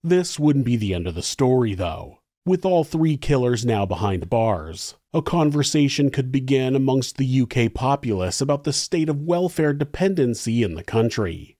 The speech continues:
This led to such high-level politicians as Chancellor George Osborne getting involved in claiming that in the future, the welfare state should not be subsidizing such people as the Philpotts.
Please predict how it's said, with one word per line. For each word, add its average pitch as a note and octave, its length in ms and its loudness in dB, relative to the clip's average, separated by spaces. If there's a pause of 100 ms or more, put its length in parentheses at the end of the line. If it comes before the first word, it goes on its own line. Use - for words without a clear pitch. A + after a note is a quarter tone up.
(200)
This F#3+ 340 0
led F3+ 260 2
to E3+ 80 0
such - 300 -4
high-level G#2 540 0
politicians G2 840 -2
as A#2+ 160 -2
Chancellor D3 640 0
George B2+ 400 0
Osborne B2+ 680 0
getting C3+ 240 2
involved C#3 560 2
in C#3 100 2
claiming D#3+ 600 2
that C3+ 140 0
in C#3 140 4
the C3+ 80 2
future, F#2+ 880 -2
the E3 120 2
welfare D#3 540 2
state D3 400 0
should D#3 180 0
not F3+ 260 -2
be G3 100 0
subsidizing C3+ 880 0
such - 380 -4
people A#2+ 480 2
as F2+ 140 -4
the - 100 -8
Philpotts. - 840 -4